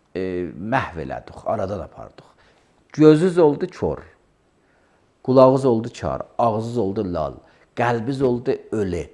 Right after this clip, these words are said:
meyyitül əhya oldunuz. Vaxtı belə oldu, siz sərmayədə də ziyan elədiniz.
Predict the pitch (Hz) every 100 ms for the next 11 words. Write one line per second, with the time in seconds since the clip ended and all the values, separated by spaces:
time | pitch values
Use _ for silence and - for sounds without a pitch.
0 | _ - 101 127 135 120 117 - 135 -
1 | - - 92 98 73 67 76 - - _
2 | _ _ - 156 - 208 185 156 139 135
3 | 113 120 120 196 196 202 - - 120 113
4 | 113 117 104 110 107 104 185 180 113 87
5 | 92 87 87 82 80 73 78